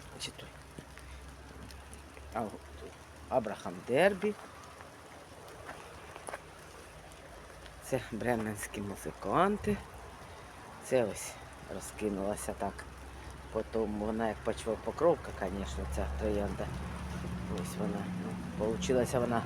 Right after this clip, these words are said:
всередині, ну нічого. Альберіг. Прекрасний, красивий. Адмірал. Теж квітка.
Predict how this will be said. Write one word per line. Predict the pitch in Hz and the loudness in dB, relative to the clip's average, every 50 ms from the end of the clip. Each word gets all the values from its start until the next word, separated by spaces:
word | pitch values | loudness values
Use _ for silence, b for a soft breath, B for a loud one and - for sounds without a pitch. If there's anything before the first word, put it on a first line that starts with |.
| - | 0
всередині, | - - 127 127 147 165 151 113 101 104 107 104 110 | 2 6 8 10 10 10 8 6 2 0 0 0 0
ну | 131 156 151 139 - | 0 0 0 -2 -2
нічого. | - - - 107 98 95 98 95 82 - - - - - - - - - - - - - - - - - - - - - - - - | -2 -2 0 0 0 -2 -2 -4 -4 -4 -4 -4 -6 -6 -6 -6 -6 -6 -6 -4 -6 -6 -6 -6 -8 -8 -8 -8 -10 -8 -2 2 4
Альберіг. | 131 139 120 110 127 123 107 123 160 214 226 - - - - - - - - - - - - - - - - - - - - - - - - - - - - - - - - - - - - - - - - - - - - - - - - - | 6 6 8 8 8 8 8 8 8 8 6 4 0 -4 -6 -6 -6 -8 -8 -8 -6 -6 -6 -6 -6 -6 -8 -8 -8 -8 -8 -10 -10 -8 -8 -8 -8 -8 -8 -6 -6 -6 -6 -8 -8 -10 -10 -10 -10 -10 -10 -10 -10 -10 -10 -10 -10 -10 -6 -2
Прекрасний, | - 151 156 - - 160 170 170 165 - 175 170 | 0 0 2 4 6 6 6 6 4 2 0 0
красивий. | 156 - 160 165 160 - - - 156 165 165 156 165 165 160 - - - - - - - - - - - - - - - - - - - - - - - - - - - - - - - - - - - - - - - - - - - - - - - - - - - - - - - - - - - - - - - - - - - - - - - - - - - - - - - - - - - - - - - - - - - - - - - - - - - - - - | 2 4 2 2 2 2 2 4 4 6 6 6 6 4 2 0 -8 -12 -12 -12 -12 -12 -12 -12 -12 -12 -12 -12 -14 -14 -14 -14 -14 -14 -14 -14 -12 -12 -12 -12 -12 -12 -12 -12 -12 -14 -16 -16 -16 -16 -14 -14 -14 -14 -14 -14 -14 -12 -10 -8 -8 -8 -8 -8 -10 -10 -10 -10 -12 -12 -12 -12 -12 -12 -12 -10 -10 -10 -10 -10 -10 -8 -8 -6 -6 -6 -8 -8 -10 -10 -10 -10 -10 -10 -12 -12 -14 -14 -12 -12 -12 -12 -14 -14 -14 -14 -14 -12 -12 -12 -10 -8 -8 -10 -8 -10 -12
Адмірал. | 85 - 104 107 107 101 95 95 104 131 156 185 196 202 - - - - - - - - - - - - - - - - - - - - - | -8 -6 -2 -2 0 0 2 6 8 10 12 12 10 8 4 -2 -12 -14 -14 -14 -14 -8 -6 -6 -6 -6 -8 -14 -14 -14 -12 -12 -10 -2 4
Теж | 127 139 170 175 - - - | 6 6 6 6 4 0 -4
квітка. | - 170 185 190 185 - - - 180 180 190 | 0 2 4 4 4 2 2 4 4 4 4